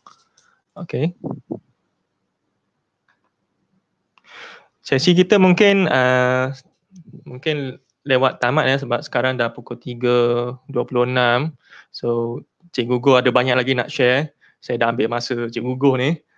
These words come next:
Harap cikgu tak marah, eh. Uh, okey, ada masalah nak convert pada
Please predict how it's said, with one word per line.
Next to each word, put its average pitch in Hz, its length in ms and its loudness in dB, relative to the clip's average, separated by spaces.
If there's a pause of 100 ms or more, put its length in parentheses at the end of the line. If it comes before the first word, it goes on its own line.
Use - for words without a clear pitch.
(200)
Harap - 160 -10
cikgu 127 320 -2
tak 113 160 -2
marah, 135 320 2
eh. 175 60 -2 (680)
Uh, 120 720 2 (1200)
okey, 131 400 2
ada 151 240 4
masalah 160 400 2
nak 170 160 2
convert 160 320 2
pada 151 400 4